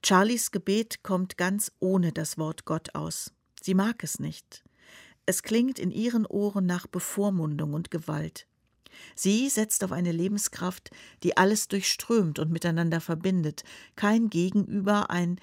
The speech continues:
Ineinander eher. Mit dieser Kraft verbindet auch sie sich in ihrem Ritual.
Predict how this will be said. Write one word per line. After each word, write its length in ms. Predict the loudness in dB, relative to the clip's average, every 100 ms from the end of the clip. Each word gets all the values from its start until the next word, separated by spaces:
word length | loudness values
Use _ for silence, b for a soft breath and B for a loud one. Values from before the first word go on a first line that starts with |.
| B B B
Ineinander 720 | 2 4 4 4 4 4 0
eher. 380 | -4 -6 -6 -8 _ _ _ _ B B B B
Mit 160 | 0 0
dieser 280 | 2 2 2
Kraft 420 | 0 -4 -4 -4
verbindet 480 | 0 2 2 2 0
auch 120 | -2
sie 200 | 2 2
sich 240 | 2 -2
in 100 | -4
ihrem 240 | -4 -2 -2
Ritual. 600 | -2 -4 -4 -2 -4